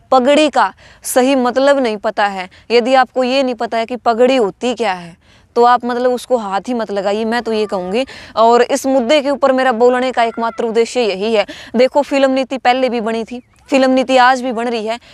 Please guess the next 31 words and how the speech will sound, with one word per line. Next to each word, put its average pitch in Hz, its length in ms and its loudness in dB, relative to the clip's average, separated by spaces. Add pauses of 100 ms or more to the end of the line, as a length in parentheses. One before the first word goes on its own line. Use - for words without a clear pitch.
(120)
और 247 140 2
उस - 240 -2
टाइम 277 260 2
भी 294 60 0
बहुत 214 260 0
सारे 262 220 2
हमारे 226 260 0
कलाकार 240 480 0
हैं 226 240 -8 (240)
जो 247 180 2
हमारे 240 320 2
वर्तमान 247 460 0
मुख्यमंत्री 240 760 -4
है, 233 80 0
वर्तमान 233 420 0
हमारे 214 260 -4
प्रधानमंत्री 220 760 -2
है, 254 100 2 (520)
अ, 247 140 4
तत्कालीन 294 540 0
जो 294 100 -4
प्रधानमंत्री 269 640 -4
है, 285 60 0
मुख्यमंत्री 277 580 -4
हुए, 262 100 0
उनसे 294 300 -2
मिले 277 300 2
भी। 208 160 -4 (480)
फिल्म 294 260 2
नीति 330 340 0
का 330 300 2